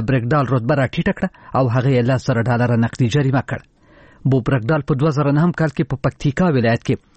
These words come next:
په خپل سر له پوستې څخه له وتلو وروسته د طالبانو لاسونو ته ورغلی و.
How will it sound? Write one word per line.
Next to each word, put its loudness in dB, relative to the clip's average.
په 0
خپل 0
سر -2
له 2
پوستې -2
څخه -2
له 4
وتلو 0
وروسته -2
د 0
طالبانو 2
لاسونو 0
ته 0
ورغلی 0
و. -6